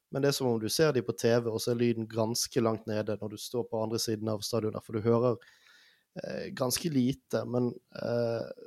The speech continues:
som sagt, det blir jo den motsatte effekten nå, da, for jeg, jeg også sto jo blant en del hundre, om ikke tusen syngende supportere, så jeg har jo ikke tidenes, eh, forutsetning for å bedømme,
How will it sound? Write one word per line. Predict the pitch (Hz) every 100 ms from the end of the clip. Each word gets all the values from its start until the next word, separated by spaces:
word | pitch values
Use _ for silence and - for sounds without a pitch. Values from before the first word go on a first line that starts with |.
| -
som | - 135
sagt, | 135 -
det | 131
blir | 135
jo | 123
den | 120
motsatte | 127 - 113 110
effekten | 113 113 -
nå, | 117
da, | 110
for | - 127
jeg, | -
jeg | 123 120
også | 117
sto | - 127
jo | 113
blant | 104 110 107 - - - - -
en | 113
del | 117 113 107
hundre, | 110 107 113 107 98 _ _ _ _ _ _ _ _ -
om | 131
ikke | 131 139
tusen | 160 139 -
syngende | - 123 123 123 120 113 113 127
supportere, | 117 - 120 - 117
så | 104 120
jeg | 117
har | 117
jo |
ikke | 113 113 _ -
tidenes, | 117 113 120 110 - - 113
eh, | 104 101 101 101 - _ _ _ _ - -
forutsetning | 135 123 113 104 107
for | 117
å |
bedømme, | 117 123 120 110 107